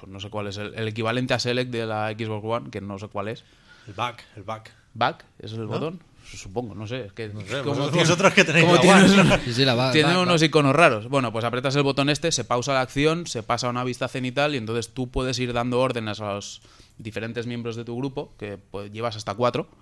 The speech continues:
Speaker 1: y entonces cada le dices, pues mira, a este céntrate en tal enemigo, este flanquea al otro y tal. Entonces esto va muy bien, por ejemplo, para los enfrentamientos contra jefes más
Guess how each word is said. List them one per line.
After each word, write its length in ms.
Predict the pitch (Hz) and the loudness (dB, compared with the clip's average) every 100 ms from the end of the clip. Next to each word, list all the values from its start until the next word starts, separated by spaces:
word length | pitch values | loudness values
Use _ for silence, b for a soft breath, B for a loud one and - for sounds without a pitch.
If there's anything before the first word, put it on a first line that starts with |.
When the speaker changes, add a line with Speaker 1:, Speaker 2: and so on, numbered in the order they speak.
| b b b b - | b b b b -8
Speaker 1:
y 80 | |
entonces 300 | 113 107 107 | -6 -4 -6
cada 260 | - 113 110 | -4 -4 -2
le 120 | 110 | -4
dices, 300 | 107 104 95 | -6 -8 -10
pues 200 | - 101 | -10 -10
mira, 260 | 117 101 98 | -6 -4 -2
a 80 | 120 | -2
este 340 | - 156 160 | 0 2 2
céntrate 440 | 151 127 139 139 | 0 -4 -4 -2
en 120 | 143 123 | -4 -2
tal 180 | 117 | -4
enemigo, 440 | 113 104 101 90 98 | -4 -6 -6 -8 -8
este 480 | 113 151 156 160 139 - - | -8 -6 -6 -6 -8 -16 -18
flanquea 460 | - 104 101 120 120 | -8 -8 -2 0 2
al 80 | 120 | 4
otro 440 | 139 143 160 165 | 2 4 2 2
y 40 | 131 | 0
tal. 200 | 80 - b b b | -6 -10 b b b
Entonces 280 | - 120 123 | -8 -6 -4
esto 160 | 143 | -4
va 120 | 135 135 | -4 -2
muy 200 | 135 131 | 2 4
bien, 260 | 135 135 | 4 4
por 140 | 139 120 | 0 -6
ejemplo, 320 | 127 120 131 | -6 -4 -2
para 180 | 127 113 | 0 -2
los 100 | 101 | -4
enfrentamientos 580 | 98 104 101 107 110 107 | -8 -8 -6 -6 -6 -6
contra 420 | 110 107 107 107 | -8 -4 -2 -2
jefes 340 | - 113 110 | -4 -4 -2
más 520 | 104 110 113 110 - | -2 -2 0 -2 -6